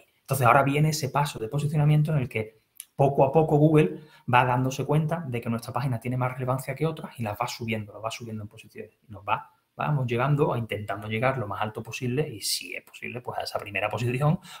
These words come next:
o a ese top tres de resultados de búsqueda, ¿vale? Que son los que, los que nos interesan, ¿vale? Claro, ¿qué es lo que tenemos que tener en cuenta aquí? Pues que existen, pues, pues cientos de factores de referencia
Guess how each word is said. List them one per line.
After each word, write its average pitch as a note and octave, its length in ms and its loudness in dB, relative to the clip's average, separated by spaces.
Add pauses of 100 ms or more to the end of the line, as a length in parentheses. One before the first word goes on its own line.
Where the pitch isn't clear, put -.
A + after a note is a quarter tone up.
o A2 80 0
a - 20 0
ese A2+ 140 -2
top A2 240 -4
tres A#2 200 0
de A2+ 80 -2
resultados A2 600 -4 (340)
de A2+ 140 -6
búsqueda, B2 380 -4
¿vale? B2 180 -2
Que D3 100 -8
son A2 200 -6
los A2 120 -2
que, A2 380 -10
los A2 140 -10
que - 100 -20
nos - 180 -14
interesan, F#2+ 560 -14
¿vale? D3+ 220 -14 (340)
Claro, C3 300 4
¿qué B2+ 100 0
es B2+ 60 2
lo C3+ 100 0
que D3 80 2
tenemos C#3+ 360 -2
que C#3+ 100 -4
tener C3 380 0
en B2+ 120 -2
cuenta B2+ 220 -2
aquí? D3+ 220 -4
Pues A#2 260 -8
que - 120 -10
existen, D3 640 -2 (400)
pues, G#2 320 -10
pues - 360 -14
cientos C#3 480 -2
de C#3+ 80 -4
factores B2+ 440 -4
de B2+ 140 -2
referencia C3+ 680 -4